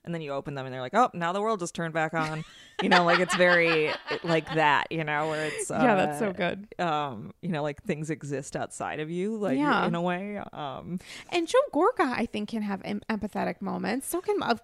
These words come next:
Speaker 2: definitely Melissa can.
Speaker 1: Yeah. Mel-, I mean, uh, like, just be, like, being stupid doesn't, uh, stop you from having empathy,
Speaker 2: Right.
Speaker 1: you know?
Speaker 2: Ex-,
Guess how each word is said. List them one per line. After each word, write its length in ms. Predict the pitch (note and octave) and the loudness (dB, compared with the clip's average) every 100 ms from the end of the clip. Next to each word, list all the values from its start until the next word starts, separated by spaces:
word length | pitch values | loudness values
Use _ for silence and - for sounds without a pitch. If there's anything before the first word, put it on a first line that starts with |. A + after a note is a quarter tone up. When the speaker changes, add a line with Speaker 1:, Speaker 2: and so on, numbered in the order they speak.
| _ | _
Speaker 2:
definitely 360 | - C4 G4 D#4 | 2 2 2 2
Melissa 420 | A#3+ A3 D4+ E4 | 2 2 0 -2
can. 560 | A3+ G3+ - G3 B3+ D4 | -2 -2 -2 -2 -2 -4
Speaker 1:
Yeah. 360 | B3+ D4 E3 C#3+ F3+ | 0 4 4 2 -2
Mel-, 200 | A3 B3+ | -2 0
I 80 | B3 | 0
mean, 220 | C#4+ C#4 | 0 0
uh, 40 | - - - G1+ - _ _ _ _ _ _ | -4 -8 -14 -16 -16 _ _ _ _ _ _
like, 320 | A#3+ A#3 - - | -4 -4 -6 -6
just 180 | C4+ D#4 | -4 -2
be, 120 | A3+ - | -4 -2
like, 180 | B3+ - _ | -2 -4 _
being 300 | A3+ C#4 F3 | -4 -2 -2
stupid 680 | - - G3 A#3 - C#3 C#3 | -2 -4 0 0 0 -2 0
doesn't, 400 | D3+ D3+ D3 C3+ | -2 -2 -4 -4
uh, 320 | C3 A2 E3+ | -2 -2 -4
stop 400 | - - D3+ - | -6 -2 -2 -2
you 80 | D#3 | -6
from 160 | - D#3+ | -8 -6
having 260 | C#3 C#3 | -6 -8
empathy, 600 | C#3+ E3 - - C3 B2 D#3+ | -10 -8 -8 -6 -6 -6 -4
Speaker 2:
Right. 320 | C#4 B4 C4+ | 0 4 4
Speaker 1:
you 80 | E3+ | 4
know? 60 | - | 4
Speaker 2:
Ex-, 260 | C#3+ F3+ | 2 0